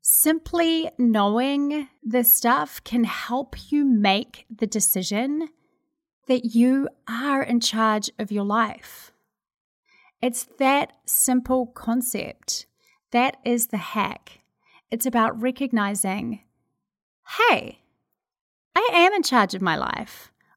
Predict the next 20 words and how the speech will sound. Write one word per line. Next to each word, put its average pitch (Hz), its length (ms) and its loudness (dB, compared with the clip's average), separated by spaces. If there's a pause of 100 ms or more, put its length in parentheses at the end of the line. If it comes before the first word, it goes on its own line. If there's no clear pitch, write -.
I 330 100 2
do 285 340 2
have 277 260 0
the 262 100 -2
power 180 440 2
to 175 80 -4
create - 480 -8
things. - 560 -8 (480)
I 285 140 2
have 302 500 2
a 311 140 -2
choice 311 420 -2
here, 190 420 -2 (240)
and 269 280 2
I 269 500 0
can 269 400 -2
look 254 340 -2
at 381 140 -4
this 339 180 -4
differently." 269 680 -4